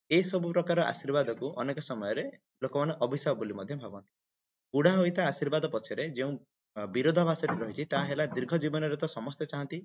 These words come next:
ଦୀର୍ଘ ଜୀବନ ତ ସମସ୍ତେ ଚାହାନ୍ତି, ମାତ୍ର ବୁଢ଼ା ହେବାକୁ କେହି ଚାହାନ୍ତିନି। ତାହେଲେ ଏ ଆଶୀର୍ବାଦ ଆମେ ପିଲାମାନଙ୍କୁ ଦେଉ କ'ଣ ପାଇଁ? ବାର୍ଦ୍ଧକ୍ୟକୁ ନା କହିବା ଏବେ ତ ଏକ ମାନସିକତା ହୋଇଗଲାଣି। ଧଳା ବାଳକୁ ରଙ୍ଗେଇ କଳା କରିବା, କସ୍ମେଟିକ୍ ସର୍ଜରୀ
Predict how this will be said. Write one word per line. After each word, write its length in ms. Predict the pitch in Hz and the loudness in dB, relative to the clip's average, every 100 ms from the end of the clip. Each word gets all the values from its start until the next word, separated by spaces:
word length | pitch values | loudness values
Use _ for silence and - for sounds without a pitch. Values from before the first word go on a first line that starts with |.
| - _ _ _ _ - | -12 _ _ _ _ -2
ଦୀର୍ଘ 220 | 139 175 | 4 4
ଜୀବନ 260 | 170 170 170 | 4 0 0
ତ 80 | |
ସମସ୍ତେ 400 | 170 - 151 160 | -2 -2 -4 -4
ଚାହାନ୍ତି, 300 | - 98 87 | -10 -12 -14
ମାତ୍ର 260 | - 147 160 | -10 -2 0
ବୁଢ଼ା 260 | 127 139 165 | 2 4 6
ହେବାକୁ 280 | 170 170 175 | 4 2 0
କେହି 220 | 160 175 | 0 0
ଚାହାନ୍ତିନି। 440 | - 98 98 87 - _ _ _ - | -2 -8 -8 -10 -14 _ _ _ -2
ତାହେଲେ 240 | 165 180 | 2 4
ଏ 200 | 175 151 | 4 4
ଆଶୀର୍ବାଦ 480 | 131 110 139 143 156 | 4 2 0 0 0
ଆମେ 260 | 151 131 139 | 0 0 0
ପିଲାମାନଙ୍କୁ 500 | 143 120 123 131 143 | 0 0 0 -2 -2
ଦେଉ 160 | 135 | -2
କ'ଣ 240 | 143 190 180 | 0 0 0
ପାଇଁ? 180 | 98 131 190 _ _ _ _ - | -4 -6 -16 _ _ _ _ -2
ବାର୍ଦ୍ଧକ୍ୟକୁ 520 | 202 123 - 139 170 175 - | -2 -2 -6 -2 -2 -2 -4
ନା 220 | 110 113 | 0 0
କହିବା 460 | 127 139 135 170 180 | 0 -2 0 -2 -4
ଏବେ 180 | - 110 | -6 -2
ତ 100 | 123 | 0
ଏକ 200 | 139 139 | 0 0
ମାନସିକତା 500 | 135 104 139 175 190 | -2 -2 -4 -4 -4
ହୋଇଗଲାଣି। 460 | 147 101 95 92 92 - _ _ _ _ _ - | -4 -2 -4 -6 -10 -16 _ _ _ _ _ 4
ଧଳା 140 | 147 | 6
ବାଳକୁ 460 | 170 165 165 170 170 | 8 6 6 4 4
ରଙ୍ଗେଇ 320 | 131 117 139 | 4 4 2
କଳା 240 | - 110 117 | 4 4 4
କରିବା, 420 | 120 123 127 123 _ _ _ - | 2 0 -2 -6 _ _ _ 0
କସ୍ମେଟିକ୍ 460 | - 175 175 170 | 2 4 2 0
ସର୍ଜରୀ 460 | - 123 110 123 135 | 0 -2 2 0 0